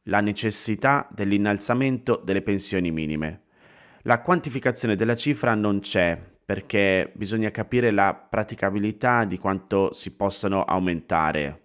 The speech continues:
Almeno questa è una frase attribuita a Giorgia Meloni, che ha aggiunto: "Io sono certa, come tutto il centrodestra, che le pensioni minime siano inadeguate e le risorse per renderle adeguate all'aumento dell'inflazione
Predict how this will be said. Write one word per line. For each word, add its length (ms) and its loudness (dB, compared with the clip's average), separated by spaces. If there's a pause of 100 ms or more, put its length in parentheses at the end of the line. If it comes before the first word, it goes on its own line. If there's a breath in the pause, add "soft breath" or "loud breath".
Almeno 320 -4
questa 480 0
è 120 -6
una 180 -2
frase 360 0
attribuita 640 -4 (300 loud breath)
a 100 -4
Giorgia 640 0
Meloni, 600 -2 (460 soft breath)
che 380 -2
ha 100 4
aggiunto: 760 -2 (680 soft breath)
"Io 260 2
sono 360 -2
certa, 640 0
come 360 0
tutto 340 0
il 100 2
centrodestra, 1160 -2
che 160 -4
le 100 2
pensioni 540 0
minime 640 0
siano 500 0
inadeguate 880 0 (280 soft breath)
e 140 -2
le 80 4
risorse 560 0
per 160 0
renderle 420 0
adeguate 480 0
all'aumento 460 2
dell'inflazione 840 0